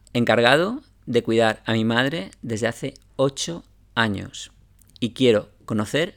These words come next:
su experiencia y quiero que vosotros conozcáis su experiencia de primera mano.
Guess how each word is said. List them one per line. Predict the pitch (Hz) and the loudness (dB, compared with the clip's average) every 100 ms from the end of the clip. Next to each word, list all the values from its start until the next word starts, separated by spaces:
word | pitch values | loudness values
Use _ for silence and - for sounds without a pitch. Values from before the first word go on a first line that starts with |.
| _ | _
su | - - 202 - | -4 0 0 0
experiencia | 147 - 135 135 139 156 160 - | -4 0 2 2 2 0 -4 -4
y | |
quiero | 135 143 | 0 2
que | 135 | 2
vosotros | 135 127 123 - | 0 -4 -6 -6
conozcáis | - 120 110 104 | -2 -4 -2 -6
su | - 165 | -2 -2
experiencia | 175 151 139 139 156 151 156 | 0 0 0 -2 -4 -6 -6
de | - 117 | -4 -2
primera | 113 110 104 | 0 0 0
mano. | 98 98 113 | -2 -6 -10